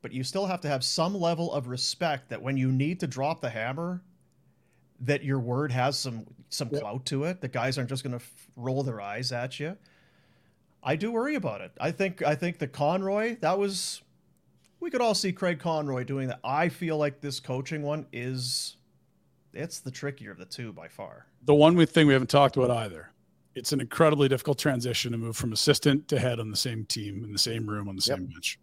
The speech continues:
Speaker 1: Yeah.
Speaker 3: Yep.
Speaker 2: That's working against Cale and Ryan Huska as, as guys,
Speaker 3: Yeah.
Speaker 2: and Kirk Muller, to be fair, and whoever's in charge of the power play.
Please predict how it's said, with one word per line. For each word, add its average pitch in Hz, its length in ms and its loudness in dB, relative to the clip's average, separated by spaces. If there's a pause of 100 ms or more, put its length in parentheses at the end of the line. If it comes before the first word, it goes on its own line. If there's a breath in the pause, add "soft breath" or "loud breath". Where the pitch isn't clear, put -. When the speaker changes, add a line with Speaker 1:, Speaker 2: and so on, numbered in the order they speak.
(120)
Speaker 1:
Yeah. - 220 -8
Speaker 3:
Yep. 226 100 -6 (260)
Speaker 2:
That's 135 200 10
working 143 280 8
against 117 480 0
Cale 120 500 4
and 120 240 0
Ryan 113 280 -2
Huska 113 440 0
as, 98 260 0
as - 120 0
guys, 117 360 0 (180)
Speaker 3:
Yeah. 165 80 6
Speaker 2:
and 220 320 10
Kirk 220 200 10
Muller, 220 220 12
to 175 60 10
be 139 60 8
fair, 170 300 6
and 143 280 6 (120)
whoever's 180 320 8
in 180 80 2
charge 190 200 10
of 160 60 4
the 160 80 10
power 190 160 10
play. 226 260 8